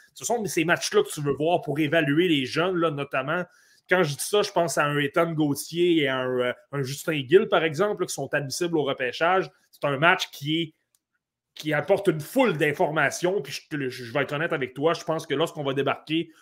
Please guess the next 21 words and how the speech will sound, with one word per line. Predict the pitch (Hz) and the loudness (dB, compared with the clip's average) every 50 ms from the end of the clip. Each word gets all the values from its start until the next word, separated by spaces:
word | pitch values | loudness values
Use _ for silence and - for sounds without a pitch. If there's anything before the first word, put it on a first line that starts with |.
| _ _ - | _ _ -2
au | 147 143 | -2 0
repêchage | - 147 147 - 147 143 - - 180 175 160 | 2 0 0 0 -2 -2 4 6 6 6 6
deux | 131 151 147 | 6 2 2
mille | 143 147 143 | 2 0 -2
vingt-trois, | 127 139 131 117 110 - 127 135 151 170 185 180 - - - _ | 0 -2 -4 -4 -6 -8 -2 2 2 2 2 2 -2 -16 -20 _
ce | - 147 | -12 -6
sont | - 170 160 151 | -2 -2 -2 0
des | 143 139 | 0 -2
matchs | 143 - - - - | -4 -6 -8 -10 -2
comme | - 165 139 117 | -2 -2 -2 -2
ça | - - 185 170 | -4 -2 -2 -2
que | - 156 | 0 -2
je | 127 131 147 | -4 -2 -2
vais | 139 120 143 | -2 -2 -4
retenir | 139 - 151 156 151 123 | -8 -8 -8 -8 -8 -8
beaucoup | 120 127 147 147 147 - 165 160 | -6 -6 -8 -8 -8 -8 -10 -8
dans | 143 135 | -6 -6
mes | 127 127 113 120 | -8 -8 -6 -6
évaluations, | 123 120 123 117 117 117 107 104 - - 123 131 131 - | -6 -6 -6 -6 -6 -8 -10 -12 -14 -20 -20 -20 -20 -20
tu | - 131 | -20 -20
sais. | 127 | -14